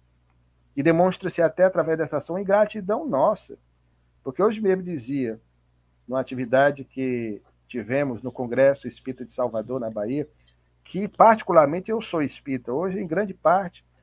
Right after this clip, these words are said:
devido ao que eu li de personagens da história, como Chico Xavier, Emmanuel, pra mim, foi grandemente importante. Claro, além das obras fundamentais,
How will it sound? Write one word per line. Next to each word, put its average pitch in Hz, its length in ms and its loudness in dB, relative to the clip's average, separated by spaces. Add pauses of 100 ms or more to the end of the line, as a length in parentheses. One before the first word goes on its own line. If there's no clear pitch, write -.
(180)
devido 185 320 0
ao 214 100 2
que 240 120 -4
eu 233 120 2
li 196 360 -2
de 143 120 -12
personagens 165 1080 -2
da 151 120 4
história, 151 760 2 (140)
como 160 220 -2
Chico - 200 -4
Xavier, 160 540 -2 (160)
Emmanuel, 185 520 4
pra 127 180 -4
mim, 196 140 -6
foi 214 160 -8
grandemente 208 540 -6
importante. - 640 -8 (420)
Claro, 185 260 8
além 127 180 2
das 165 200 0
obras 143 220 2
fundamentais, 131 680 -2